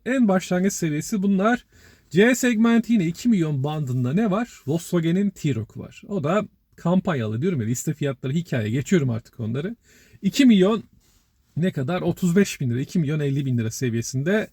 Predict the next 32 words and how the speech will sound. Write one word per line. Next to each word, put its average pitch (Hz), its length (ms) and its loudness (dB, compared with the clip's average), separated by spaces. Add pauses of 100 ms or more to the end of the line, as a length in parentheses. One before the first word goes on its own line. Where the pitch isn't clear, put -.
(380)
T-Roc'ları 175 680 0 (160)
alabiliyorsunuz. 160 760 -2
Şimdi 254 260 0
üç 254 240 -4
tane 208 260 2
ürün. 190 480 2
Üçü 226 280 0
de 214 320 0
öyle 143 180 -4
ha-, 156 160 -4
hani 143 200 -8
aman 185 280 0
aman 170 260 -2
geniş 143 340 -4
değil. 127 180 -4 (460)
Hani 135 180 -2
Nissan 180 320 0
Qashqai 180 460 0
de 143 60 -2
aman 131 220 -2
aman 117 300 -2
geniş, 120 420 -4
büyük 131 180 -4
ebatlarda 120 580 -4
bir 113 80 -4
ürün 113 260 0
değil. 165 160 0 (100)
C 170 140 2
H 175 240 -2
R 165 40 2
zaten 165 400 -2
özellikle 143 580 -4